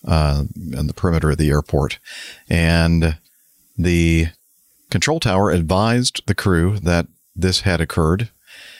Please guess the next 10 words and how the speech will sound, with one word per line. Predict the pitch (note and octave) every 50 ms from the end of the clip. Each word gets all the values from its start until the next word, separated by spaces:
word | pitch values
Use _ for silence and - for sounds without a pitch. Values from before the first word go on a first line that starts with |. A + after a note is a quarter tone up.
| - _ _
And | - E2+ E2
then, | E2+ E2+ E2+ E2+ E2+ E2
uh, | D#2+ - D#2+ E2 D#2+ D#2 D#2
later | D#2 E2 F2+ F#2+ F2+ E2+ E2 D#2+
they, | E2 D#2+ D#2+ D#2+ D#2+ - _ _ - -
uh, | F2 D#2+ D#2 D2+ D2+ D2+ - -
confirmed | - F#2 E2 - A2 G#2+ A2+ G#2+ E2
it | E2+ E2+ - -
by | - F2 D#2+ D#2 D#2+
finding | D#2+ - F#2 E2+ E2+ E2 D#2 D#2+ D#2 D#2 D#2+ D#2+